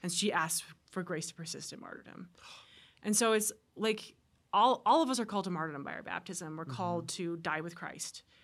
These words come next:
Speaker 1: Um, but I think the connection between that is not as palpable necessarily
Speaker 2: No.
Speaker 1: as it is for them, but
Speaker 2: Mm-hmm.
Speaker 1: especially, especially in North African Christianity, there's a very close relationship between baptism and martyrdom, and, like, you know what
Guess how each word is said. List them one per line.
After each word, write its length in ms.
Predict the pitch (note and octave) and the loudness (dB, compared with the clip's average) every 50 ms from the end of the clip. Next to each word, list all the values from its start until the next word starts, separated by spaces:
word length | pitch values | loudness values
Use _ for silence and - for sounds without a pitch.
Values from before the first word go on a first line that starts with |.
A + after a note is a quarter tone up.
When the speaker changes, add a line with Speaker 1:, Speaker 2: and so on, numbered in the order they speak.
| - _ _ _ _ _ - - | -20 _ _ _ _ _ -2 2
Speaker 1:
Um, 380 | F#3 F3+ D#3+ D3 E3 E3+ F3 - - | 2 4 4 2 0 -4 -8 -4 0
but 140 | - G#3+ F#3 | 2 2 2
I 60 | F#3+ | 2
think 240 | G3 A3+ G#3 G3+ G3+ | 2 2 2 2 0
the 80 | - G3 | -4 -6
connection 520 | G3 E3+ F#3 G3 F3+ F3 - - G#3 G3 | -4 -4 -2 -2 -2 -2 -4 -2 -2 -2
between 280 | F#3 F3+ F3 - G3 F#3+ | -2 -2 -4 -2 -2 0
that 200 | F#3 F#3+ F#3+ E3+ | 2 2 2 0
is 180 | F3+ F#3 F3 F#3 | -2 -2 0 2
not 220 | G3+ F#3+ G3 G3+ | 4 4 4 4
as 100 | G#3+ G#3 | 2 0
palpable 540 | - - D4+ F4 F4 D#4+ G3+ G#3+ F#3+ F#3 F#3 | 2 4 4 4 4 2 2 2 2 4 4
necessarily 800 | G#3+ A#3 G#3+ G3 G3+ - - A#3 G#3+ G#3+ G#3 G3+ G3 G3 G3+ G#3 | 4 2 2 0 0 2 2 4 4 6 4 4 4 4 2 2
Speaker 2:
No. 80 | A2+ A2+ A2 A2+ - - - - _ _ | 0 -4 -10 -12 -14 -18 -20 -20 _ _
Speaker 1:
as 220 | - F#3+ G#3 F#3+ G3+ | 2 4 4 4 6
it 80 | G3 | 6
is 240 | G3 F#3+ F#3 - - - _ - | 6 4 4 0 -4 -6 _ -18
for 180 | - - G3 G3 | -6 -2 0 2
them, 520 | G#3 C#4+ E4 A#3+ F#3+ F3+ E3+ E3+ E3 D#3+ C#3+ | 4 6 6 6 6 6 4 2 0 -2 -4
but 140 | C3 B2 G#3 | -2 0 0
Speaker 2:
Mm-hmm. 60 | G3 | 2
Speaker 1:
especially, 720 | G3 - A#2+ A#3+ A#3+ A#3 - - A3 G#3+ G3+ F#3+ F3 - - - | 2 2 2 2 2 0 0 -2 -2 -2 -2 -2 -4 -8 -10 -4
especially 580 | - - - - - B3+ C4+ C4 C4 - B3+ B3 | 0 0 0 2 4 4 4 4 4 2 2 2
in 60 | A3 | 4
North 160 | G#3+ G3 G3 | 4 2 2
African 280 | G3+ F3 E3+ E3+ F3 E3+ | 0 -2 -2 -4 -6 -6
Christianity, 440 | E3+ E3+ D#3+ - - D#3+ D#3+ D#3+ D#3+ | -4 -6 -6 -6 -6 -6 -6 -6 -6
there's 140 | D#3 E3+ E3 | -6 -4 -4
a 40 | F3+ | -4
very 340 | E3 D#3 F3+ F#3 G#3+ D4+ D4+ | -4 -2 0 2 2 2 2
close 280 | - - F3 E3 E3 E3 | 2 0 -2 -2 -2 -4
relationship 520 | D#3 C3+ B2+ D#3 - E3 D#3+ - D3+ - | -6 -8 -8 -8 -10 -10 -10 -10 -10 -10
between 420 | D#3+ D#3 E3+ E3+ D#3+ D3+ - E3 - - - - - - _ _ _ _ | -10 -10 -8 -8 -6 -6 -8 -10 -14 -16 -20 -20 -20 -20 _ _ _ _
baptism 400 | - F#3 E3+ E3+ - F3+ E3 E3 | 2 2 2 2 0 -2 0 0
and 120 | F3 E3 E3 | 0 0 0
martyrdom, 420 | D#3+ D3+ D3 C#3+ C#3+ C#3+ C#3+ D3 | 0 -2 -2 -2 -4 -4 -4 -4
and, 80 | D3+ D#3 | -2 -2
like, 180 | D3+ D#3 D#3 | -2 -2 -2
you 120 | E3+ E3+ F3+ | -2 0 0
know 140 | F#3 F3 F3 | 2 2 2
what 160 | G3 G3+ G3 | 2 0 0